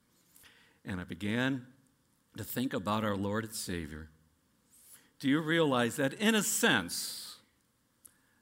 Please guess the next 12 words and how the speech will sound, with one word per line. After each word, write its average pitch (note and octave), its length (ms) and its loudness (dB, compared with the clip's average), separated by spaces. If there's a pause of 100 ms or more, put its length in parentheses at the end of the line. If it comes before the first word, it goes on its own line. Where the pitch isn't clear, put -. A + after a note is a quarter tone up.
that's - 160 -12
exactly A2 600 -2
what F2+ 160 -6
God A#2 360 -2
did? F2+ 320 -4 (1000)
The G#2 100 -6
God C#3 320 4
of F3 80 -2
the G3 80 0
universe D3 640 2
allowed C#3+ 540 6
himself - 1000 -2